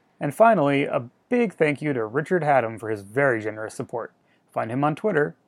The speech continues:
at Richard Haddam. If you want to get a shout out for your podcast, blog, or anything else you do,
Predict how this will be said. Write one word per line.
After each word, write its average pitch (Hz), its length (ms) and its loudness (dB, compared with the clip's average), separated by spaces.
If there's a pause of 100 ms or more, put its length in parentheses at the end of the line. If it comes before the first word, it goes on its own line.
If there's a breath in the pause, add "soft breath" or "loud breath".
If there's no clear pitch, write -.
at 110 200 -8
Richard 147 260 -8
Haddam. 127 300 -2 (500)
If - 100 -8
you 147 120 0
want 160 100 6
to 160 60 0
get 151 100 4
a 131 60 2
shout 147 260 4
out 156 160 6
for - 80 -8
your 147 200 0
podcast, 123 600 2
blog, 127 300 4
or 110 100 -2
anything 135 280 0
else 156 220 0
you 123 60 -6
do, 117 280 -2